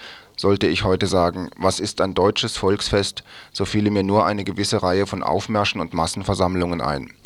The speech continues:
Wo sich das Schützenfest noch bierernst ans Klischee hält, sucht die Love Parade ihre Unbefangenheit im Pla-, im Plagiat. Nur eine Frage bleibt:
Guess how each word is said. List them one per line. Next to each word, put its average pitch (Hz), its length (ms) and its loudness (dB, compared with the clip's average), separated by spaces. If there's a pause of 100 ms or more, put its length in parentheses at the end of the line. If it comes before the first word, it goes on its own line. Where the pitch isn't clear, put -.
(460)
Wo 101 100 2
sich 98 140 0
das 98 220 0
Schützenfest 123 720 0
noch 104 140 -2
bierernst 104 640 0
ans 98 240 -4
Klischee 101 340 0
hält, 113 400 2 (100)
sucht - 380 -4
die 98 60 2
Love 92 320 2
Parade 101 380 0
ihre 92 180 -2
Unbefangenheit 95 760 -2
im 85 100 -8
Pla-, 92 180 0 (160)
im 95 160 -6
Plagiat. 82 680 0 (600)
Nur 113 240 4
eine 92 240 -2
Frage 107 300 -2
bleibt: 104 500 -2